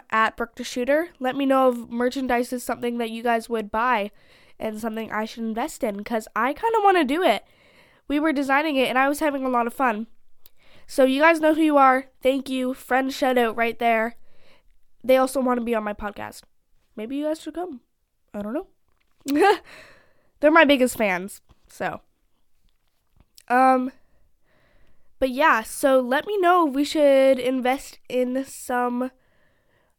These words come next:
of that merchandise. I was thinking, like, sweatshirts, hoodies, hats, stuff like that. So you guys should t-, totally let me know.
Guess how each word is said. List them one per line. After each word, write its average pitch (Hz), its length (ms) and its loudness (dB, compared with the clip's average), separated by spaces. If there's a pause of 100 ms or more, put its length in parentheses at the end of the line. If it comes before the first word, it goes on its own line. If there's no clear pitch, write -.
(280)
of 226 240 -6
that - 520 -2 (380)
merchandise. 254 760 -10 (520)
I 240 80 -2
was 269 100 0
thinking, 294 320 -2
like, 233 160 -2
sweatshirts, 233 1200 -4 (140)
hoodies, 220 540 -6
hats, 208 840 -4 (140)
stuff - 260 -6
like 214 180 -8
that. 202 380 -6
So 196 440 -10
you 208 200 -12
guys 277 140 -10
should 240 340 -12
t-, - 100 -20 (460)
totally 208 420 -10
let 226 140 -10
me 247 80 -8
know. 294 200 -8